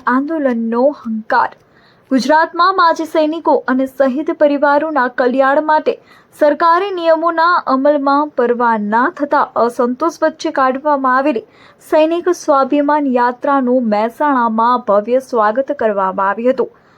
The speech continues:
જ્યાં માજી સૈનિકોએ દેશભક્તિ ગીતો પર નાચ કરીને તેમની લાગણી વ્યક્ત કરી.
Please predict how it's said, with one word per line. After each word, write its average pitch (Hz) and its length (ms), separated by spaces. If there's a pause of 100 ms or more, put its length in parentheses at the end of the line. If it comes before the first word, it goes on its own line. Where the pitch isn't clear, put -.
(180)
જ્યાં 226 300
માજી 262 300
સૈનિકોએ 311 600
દેશભક્તિ 254 800
ગીતો 220 360
પર 233 240
નાચ 214 420
કરીને 311 400
તેમની 202 380
લાગણી 233 400
વ્યક્ત 233 440
કરી. 285 320